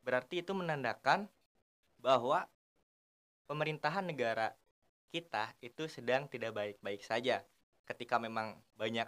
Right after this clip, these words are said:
aksi nasional, aksi daerah, itu merupakan salah satu tanda gitu kalau misalkan ada kebijakan yang salah.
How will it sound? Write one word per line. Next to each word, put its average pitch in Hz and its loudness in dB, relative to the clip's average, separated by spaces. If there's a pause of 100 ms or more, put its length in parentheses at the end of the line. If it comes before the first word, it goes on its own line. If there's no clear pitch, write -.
aksi 143 -2
nasional, 120 2
aksi 110 -4
daerah, 113 4
itu 120 -6
merupakan 143 -2 (560)
salah 156 8
satu 160 2
tanda 170 2
gitu 131 -8
kalau 127 0
misalkan 135 0
ada 143 0
kebijakan 135 -4
yang 117 -4
salah. 104 -2